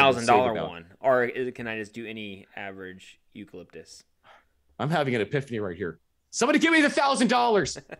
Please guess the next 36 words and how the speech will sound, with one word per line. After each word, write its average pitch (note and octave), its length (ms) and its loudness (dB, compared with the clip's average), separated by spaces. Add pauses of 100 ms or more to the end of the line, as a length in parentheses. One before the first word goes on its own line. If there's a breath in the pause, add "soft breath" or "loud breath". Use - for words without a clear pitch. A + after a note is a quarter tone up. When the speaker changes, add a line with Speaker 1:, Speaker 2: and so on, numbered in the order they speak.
Speaker 1:
gonna F#3 160 0
go G#3+ 100 4
to A3 60 2
the G#3 60 0
store, G3+ 280 4
get F3 180 -4
the F#3 60 -4
five G#3 280 -2
dollar G#3+ 280 0
Charmin. E3 480 -4 (160)
I'm C3+ 80 -14
just C3+ 100 -14
gonna D3+ 120 -2
Speaker 2:
Do D3 160 2
it F3 100 6
Speaker 1:
pocket - 40 6
Speaker 2:
on E3 140 4
Speaker 1:
the D#3 80 -2
other C#3+ 100 0
Speaker 2:
stream. C3+ 140 4
Speaker 1:
nine A#2 100 0
ninety-five. B2 680 -8
Speaker 2:
Do C#3 160 -6
it D#3+ 80 0
on D#3 220 -2
stream. B2 540 -8 (120)
Up, - 200 -16 (120)
do C3+ 160 -8
the C3+ 100 -6
application. A#2+ 840 -10 (3500)
Speaker 1:
I'm F#3 100 -6
gonna G4+ 140 -4
start A#3+ 500 -4 (1600)
in C#3 100 -6
a C3+ 40 -8
police C3+ 560 -8